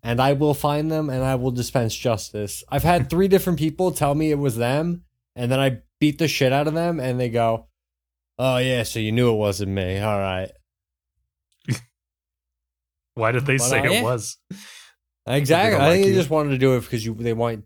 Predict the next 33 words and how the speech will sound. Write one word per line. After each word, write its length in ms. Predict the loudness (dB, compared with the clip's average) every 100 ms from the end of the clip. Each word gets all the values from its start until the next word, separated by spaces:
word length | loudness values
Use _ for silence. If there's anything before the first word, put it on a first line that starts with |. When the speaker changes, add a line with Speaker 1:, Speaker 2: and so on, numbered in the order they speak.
| -8
Speaker 1:
to, 320 | -2 -2 -2 -2
'cause, 400 | 4 4 4 -4 -10 -18 -20 -6
like, 280 | 0 0 0
in 100 | -2
Yakuza 440 | 0 0 -2 -4
fashion, 680 | 0 2 0 -2 -6 -8 -12 _ _ _ _ -6
the 100 | 0
only 140 | 2
way 180 | 2 4
you 120 | 2
can 160 | 2 0
get 160 | 0 0
to 100 | 0
know 180 | 0 0
someone 380 | -2 -4 -4
is 120 | -4 -2
by 420 | 0 0 -2 -4
fi-, 320 | -4 -4 -4
fighting 360 | -2 0 0 0
them. 340 | -2 -4 -8 -14 _
Speaker 2:
Right. 260 | -8 -8 -10 _ _ _ _ _ _ _ _
Speaker 1:
So, 360 | -6 -2 -2 -2
you 120 | -4
know. 300 | -4 -6 -10 _ _ _ _ _ _ _ _ _ _ _ _ _ _ _ -16
Speaker 2:
Of 120 | -14
course. 380 | -16 -20 -20 _ _ _ _ _ _ _ _ _ _
Speaker 1:
But, 140 | -6
uh, 340 | -4 -2 -2 -4
dude, 420 | -4 0 0 0
I've, 400 | 0 0 -2 -2
yeah, 300 | 0 2 0 -4
I, 240 | -2 2 2
um, 500 | 2 2 0 -2